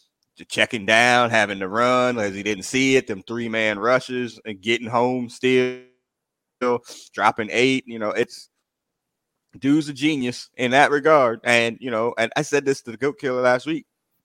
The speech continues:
It was like, the best thing the Bengals can do is keep winning, 'cause that keeps them coaches from going and taking them interviews.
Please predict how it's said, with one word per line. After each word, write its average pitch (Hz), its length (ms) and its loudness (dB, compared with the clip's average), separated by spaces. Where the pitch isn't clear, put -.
It 113 40 -8
was 113 80 -2
like, 113 120 2
the 110 80 -6
best 113 280 0
thing 135 160 0
the 127 80 -4
Bengals 135 360 -4
can 127 140 -6
do 131 260 -2
is 107 120 -2
keep 135 240 -2
winning, 139 340 0
'cause 127 140 -2
that 127 160 2
keeps - 220 -2
them 120 140 -4
coaches 120 360 -2
from 110 120 -12
going 110 260 0
and 110 80 -8
taking 107 260 -4
them 98 140 -6
interviews. 87 440 -8